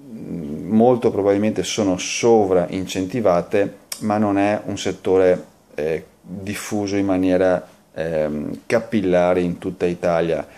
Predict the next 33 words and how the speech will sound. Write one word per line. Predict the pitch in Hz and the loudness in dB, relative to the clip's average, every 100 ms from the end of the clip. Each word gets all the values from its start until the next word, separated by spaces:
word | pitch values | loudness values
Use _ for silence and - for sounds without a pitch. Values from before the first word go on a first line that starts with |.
| - - | -20 -12
Una | - | -8
centrale | 87 92 101 101 | -4 -2 2 2
a | |
biomassa | 92 104 92 95 - 92 | 2 2 2 0 0 0
non | 87 92 | 0 0
è | |
un | 98 | 0
qualcosa | 92 90 90 87 | -2 -2 -2 -2
di | 87 | -2
domestico, | 87 87 85 - - 85 | -2 0 -2 -6 -10 -6
è | 85 | -4
un | |
qualcosa | 87 90 95 92 | -4 -2 0 0
di | 90 90 | -2 -6
più | - 101 | -6 -6
grande, | 98 90 90 92 90 | 0 0 0 -2 -2
quindi | 92 90 | -4 -4
non | 90 | -2
avrà | 90 92 92 | 0 0 0
mai | 92 95 95 | 0 0 -2
una | 101 90 | -4 -6
penetrazione | 92 87 90 92 - 92 87 87 - - - - | -4 -6 -4 -8 0 2 2 -2 -6 -18 -20 -14
come | - 101 | -6 -6
possono | 92 95 - 95 | -2 -4 -2 0
avere | 90 92 | 2 0
i | |
classici | 90 92 90 - - - | 0 0 0 -6 -12 -4
tre | 95 90 | -4 -2
kilowatt | 92 87 90 87 | -4 0 0 0
di | 87 | -6
fotovoltaico | 85 87 87 87 85 - 82 80 78 80 - - _ _ | -6 -6 -2 -2 -2 -4 -6 -6 -6 -8 -8 -20 _ _
sul | - 92 - | -6 -6 -4
tetto. | 78 69 - 82 | -6 -6 -10 -12